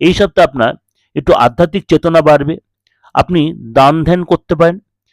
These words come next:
এই সময় আপনার যদি বিবাহিত হন, সন্তানের ব্যাপারে একটু একটু টেনশন থাকবে। আপনার, আহ, যদি প্রেমিক বা প্রেমিক, আহ, থেকে থাকে, অবিবাহিত হন যদি, আপনার তাদের কিন্তু একটু টেনশন থাকবে, কোনো কারণে নিজের মধ্যে একটা সন্দেহের বাতাবরণ তৈরি হতে পারে। এই সময়, এই সপ্তাহটা এটা আপনার মধ্যে একটু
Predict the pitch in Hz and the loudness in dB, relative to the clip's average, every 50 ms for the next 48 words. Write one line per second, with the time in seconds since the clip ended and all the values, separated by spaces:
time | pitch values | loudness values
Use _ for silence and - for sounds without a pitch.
0 | _ _ _ _ _ - 160 165 - 202 196 170 147 143 139 - 135 123 135 135 | _ _ _ _ _ 0 0 0 2 2 2 2 2 2 2 2 0 0 0 0
1 | - 131 127 151 147 120 123 139 147 170 180 175 143 143 120 123 143 143 - - | -4 -8 -8 -6 -4 0 2 4 4 6 4 4 2 0 -2 -2 -4 -8 -14 -6
2 | - - 147 151 151 - 180 175 180 170 151 147 165 147 - 165 143 131 120 - | -2 -2 -2 -2 -2 -4 -4 -4 -4 -4 -2 0 0 0 2 2 0 0 0 -2
3 | 151 143 135 143 139 131 - - 123 113 117 107 - 151 151 147 156 151 151 143 | -2 -2 -2 -4 -6 -6 -6 -6 -4 -4 -4 -4 -4 -4 -4 -2 -2 -2 -2 -4
4 | 147 170 196 - _ _ _ _ _ _ _ _ _ - 131 143 170 170 139 131 | -8 -12 -12 -14 _ _ _ _ _ _ _ _ _ -2 -2 0 0 0 0 0
5 | 147 - - _ _ _ _ _ _ - 147 143 135 131 127 120 117 139 151 - | 0 -4 -10 _ _ _ _ _ _ -6 -2 -2 0 0 0 2 2 2 0 0
6 | - 147 143 160 175 175 175 175 - - 151 147 156 151 - - - 143 156 143 | 0 0 0 0 0 2 2 2 2 0 -2 -2 -2 -4 -4 -6 -4 0 2 2
7 | 143 139 135 143 131 127 - 139 139 151 170 143 131 107 120 131 - - 127 120 | 2 2 2 0 -2 -2 -4 -6 -6 -4 -4 -4 -4 -4 -6 -8 -6 -2 0 0
8 | 117 135 139 160 160 - 160 147 139 123 110 104 90 98 123 - _ _ _ _ | 0 2 0 0 0 2 2 0 0 0 -2 -4 -6 -6 -8 -10 _ _ _ _
9 | _ - - - - 131 147 147 - - 143 131 143 170 165 - 190 185 180 170 | _ -20 -18 -12 -8 -4 -4 -2 0 0 2 2 2 2 0 -2 -4 -6 -6 -6
10 | 170 156 - 160 156 151 - 170 165 160 160 165 160 147 160 160 - - 160 165 | -8 -6 -6 -4 -4 -4 -2 -4 -2 -2 -2 -2 -2 -4 -8 -8 -6 -4 -2 -2
11 | 165 165 170 165 147 143 151 160 160 160 165 165 151 - - - 127 131 139 147 | -2 0 -2 -2 0 0 0 0 0 0 -4 -6 -8 -8 -8 -8 -6 -4 0 0
12 | 160 151 120 110 113 - 143 143 156 160 160 151 - 151 151 156 165 160 - 165 | 2 2 2 2 0 2 2 2 2 2 0 0 0 0 2 4 2 2 2 0
13 | 156 160 151 160 165 - _ _ _ _ - - - - - _ _ - 165 170 | 0 0 -2 -4 -6 -14 _ _ _ _ -20 -20 -20 -20 -20 _ _ 2 2 4
14 | - 202 190 139 143 - - - - 160 170 165 - 170 165 - - 185 165 165 | 4 4 4 4 4 2 0 0 2 4 4 4 4 2 0 0 0 0 2 2
15 | 143 151 147 - 165 160 160 143 135 120 131 | 4 4 2 2 2 0 2 2 0 0 0